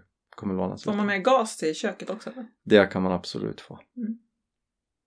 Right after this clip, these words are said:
Speaker 2: Men det är ganska enkelt, va? Vad kan man koka? Är det bara att typ koka vatten på det?
Speaker 1: Mm. Alltså man kan ju röra ihop någon soppa eller något
Speaker 2: Mm.
Speaker 1: i om man vill. Men till torrmat eller till kaffe eller till
Speaker 2: Mm.
Speaker 1: varma koppen eller... Men det, ja.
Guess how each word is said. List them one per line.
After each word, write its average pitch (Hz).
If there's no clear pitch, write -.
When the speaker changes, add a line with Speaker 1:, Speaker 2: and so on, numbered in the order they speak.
Speaker 2:
Men 208
det 233
är 262
ganska 220
enkelt, 247
va? -
Vad 202
kan 196
man 190
koka? 185
Är 208
det 208
bara 170
att -
typ -
koka 208
vatten 202
på 175
det? -
Speaker 1:
Mm. 101
Alltså 101
man 104
kan 104
ju 95
röra 98
ihop 92
någon 92
soppa -
eller 117
något 90
Speaker 2:
Mm. 180
Speaker 1:
i 104
om 95
man 95
vill. 110
Men 101
till 127
torrmat 113
eller 110
till 110
kaffe 110
eller 107
till 110
Speaker 2:
Mm. 110
Speaker 1:
varma 110
koppen 110
eller... 110
Men 104
det, 107
ja. -